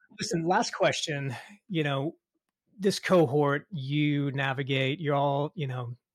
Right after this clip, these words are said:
out of your lived experience, you're trying to change healthcare. In a perfect world, you know, looking out five, ten, fifteen years, you know, what would you like to see change in healthcare? What do you think is possible to make this,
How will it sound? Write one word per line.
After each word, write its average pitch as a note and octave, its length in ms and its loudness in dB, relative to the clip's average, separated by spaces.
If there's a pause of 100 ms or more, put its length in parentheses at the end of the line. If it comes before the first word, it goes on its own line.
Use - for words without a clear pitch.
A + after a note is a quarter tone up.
(120)
out D3 140 -4
of C#3 120 -6
your D#3+ 140 0
lived D#3 240 0
experience, C#3+ 680 -4
you're C3 80 -6
trying C#3 220 -4
to C3 100 -2
change C3 640 -2
healthcare. A#2+ 680 -6 (880)
In D#3 80 -4
a D#3+ 60 -2
perfect G#3 400 -2
world, C3 680 2 (180)
you D3+ 80 -2
know, C3+ 420 0 (300)
looking F3 360 2
out D3+ 260 2
five, C#3 460 0
ten, C#3 300 -2
fifteen C3+ 500 -4
years, B2+ 640 -2
you D#3 80 -4
know, C#3 100 -2
what D#3+ 280 0
would F3 180 2
you D#3+ 120 0
like C#3 260 -4
to D3 120 -4
see C3 760 -2 (640)
change C3 420 2
in B2+ 60 4
healthcare? B2 680 2
What D3 120 2
do E3 60 4
you D#3 60 2
think C3+ 260 -4
is B2 120 -8
possible B2 640 -6
to - 160 -6
make B2 260 -4
this, A#2+ 320 -2